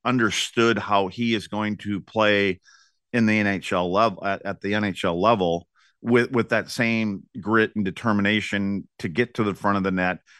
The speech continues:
and hang around the front of the net. I mean, it, there's so many players that you see that get there, but then they glide out of the, the good area of the,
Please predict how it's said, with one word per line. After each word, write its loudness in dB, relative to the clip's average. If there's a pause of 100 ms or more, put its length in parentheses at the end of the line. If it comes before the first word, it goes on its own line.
(100)
and 0
hang 4
around 2
the -2
front -4
of -6
the -8
net. -8
I 0
mean, 2
it, -2 (160)
there's 2
so 4
many 2
players 0
that -2
you -8
see -2 (640)
that -2
get -2
there, 2
but -2
then 2
they 2
glide 0
out 0
of -8
the, -10
the -8
good 4
area 4
of -2
the, -2